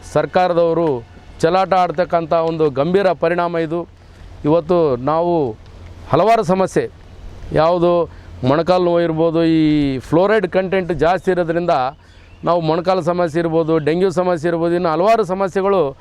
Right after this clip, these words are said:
ನಮ್ಮ ಮಾನವಿ ನಗರದ ಜನತೆ ಕಳೆದ ಹತ್ತಾರು ವರ್ಷಗಳಿಂದ ಅನುಭವಿಸ್ತಾ ಇದ್ದಾರೆ. ಇದಕ್ಕಾಗಿ ಸಾವಿರಾರು ರೂಪಾಯಿ ಖರ್ಚು ಕೂಡ ಜನ ಬಡವರಾದರೂ ಕೂಡ ಖರ್ಚು ಮಾಡಲೇಬೇಕಾದಂಥ ಒಂದು ಪರಿಸ್ಥಿತಿ ಇವತ್ತು ಮಾನವಿ ನಗರದಲ್ಲಿ ನಿರ್ಮಾಣ ಆಗ್ಯದ.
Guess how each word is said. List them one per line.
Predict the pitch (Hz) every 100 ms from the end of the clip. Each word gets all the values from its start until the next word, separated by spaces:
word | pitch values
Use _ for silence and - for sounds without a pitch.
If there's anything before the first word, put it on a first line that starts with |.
| - - -
ನಮ್ಮ | 160 185
ಮಾನವಿ | 165 165 202 208
ನಗರದ | 190 190 185
ಜನತೆ | 165 185 170 185 151 147
ಕಳೆದ | 165 185 208
ಹತ್ತಾರು | 196 156 151 - 214 208
ವರ್ಷಗಳಿಂದ | 196 165 180 180
ಅನುಭವಿಸ್ತಾ | 185 170 165 -
ಇದ್ದಾರೆ. | 151 123 110 - - - - - - -
ಇದಕ್ಕಾಗಿ | 147 170 180 196 170
ಸಾವಿರಾರು | 156 170 208 202
ರೂಪಾಯಿ | 190 196 175
ಖರ್ಚು | 156 147 185
ಕೂಡ | 202 175 160
ಜನ | 160 175 139 127 - - - - 123
ಬಡವರಾದರೂ | 143 190 214 214 202
ಕೂಡ | 180 202 202
ಖರ್ಚು | - 175 165
ಮಾಡಲೇಬೇಕಾದಂಥ | 180 214 220 208 185 190 190 190
ಒಂದು | 185 160
ಪರಿಸ್ಥಿತಿ | 180 180 196 170 196 - - - - - -
ಇವತ್ತು | 175 180 175
ಮಾನವಿ | 165 160 180 180
ನಗರದಲ್ಲಿ | 165 170 170 170
ನಿರ್ಮಾಣ | 151 135 135
ಆಗ್ಯದ. | 113 101 85